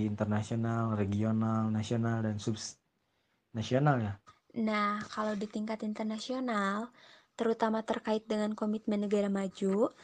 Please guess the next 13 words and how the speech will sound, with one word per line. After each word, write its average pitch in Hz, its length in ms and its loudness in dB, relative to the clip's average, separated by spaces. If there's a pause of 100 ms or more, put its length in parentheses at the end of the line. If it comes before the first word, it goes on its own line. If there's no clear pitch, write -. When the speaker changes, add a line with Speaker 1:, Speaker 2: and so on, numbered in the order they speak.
(320)
Speaker 2:
untuk 240 320 4
mengurangi 220 480 4
emisi 233 800 0
dan 214 320 0
komitmen 220 640 2
untuk 233 400 -2
menyediakan 208 640 0
dukungan 208 400 -2
finansial, 226 880 2 (400)
teknologi, 226 880 2
dan 220 240 0
peningkatan 220 640 -2
kapasitas 220 960 0